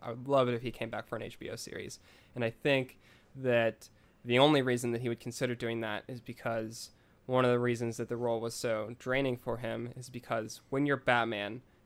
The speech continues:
and we're seeing this with Robert Pattinson now, which Pattinson is dealing with it very well because he just doesn't give a fuck what people think, which is great. Um, but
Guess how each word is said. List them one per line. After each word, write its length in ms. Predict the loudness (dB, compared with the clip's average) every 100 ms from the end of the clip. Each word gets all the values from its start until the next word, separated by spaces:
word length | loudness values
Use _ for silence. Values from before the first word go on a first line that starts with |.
| _
and 160 | -4 -2
we're 100 | -2
seeing 240 | 0 2
this 140 | 0 -2
with 120 | 0
Robert 300 | 2 2 -2
Pattinson 360 | -4 -4 -6
now, 360 | -4 -2 -2 -4
which 200 | -8 -2
Pattinson 360 | 2 2 2 -4
is 120 | -4
dealing 220 | -4 -2
with 120 | -4 -6
it 100 | -6
very 200 | -6 -4
well 200 | -4 -6
because 300 | -10 -12 -10
he 80 |
just 220 | -10 -12 -8
doesn't 260 | -8 -6
give 120 | -10 -10
a 40 |
fuck 220 | -8 -10
what 120 | -10
people 220 | -12 -14 -12
think, 200 | -10 -10 -12
which 140 | -14
is 80 | -14
great. 460 | -10 -8 -8 -10 -18 _ -20 -20 -8
Um, 420 | -6 -4 -6 -10 -16 _ _ _ 2
but 380 | 4 4 0